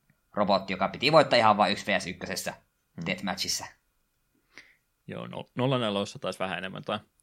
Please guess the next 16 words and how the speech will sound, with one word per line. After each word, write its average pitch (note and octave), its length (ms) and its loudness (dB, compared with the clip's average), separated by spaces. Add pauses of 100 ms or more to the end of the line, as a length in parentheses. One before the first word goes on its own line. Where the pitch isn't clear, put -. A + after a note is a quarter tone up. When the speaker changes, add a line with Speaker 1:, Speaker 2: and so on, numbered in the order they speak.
Speaker 2:
tarinapuoltakin F2+ 800 -6
olla, F2 260 -4
mutta - 340 -10 (540)
niistäkin G2+ 420 -8
ajoista G2+ 320 0
jo F#2 100 2
hetken F2+ 320 -4
aikaa. E2+ 300 -10 (400)
Kuulostaa E2+ 420 -6
siis G2+ 180 -6
siltä, F2+ 220 -8
että G2+ 220 -4 (380)
kertaus G2 440 2
olisi G2+ 180 -4
paikalla F2+ 480 0
ja F#2+ 100 0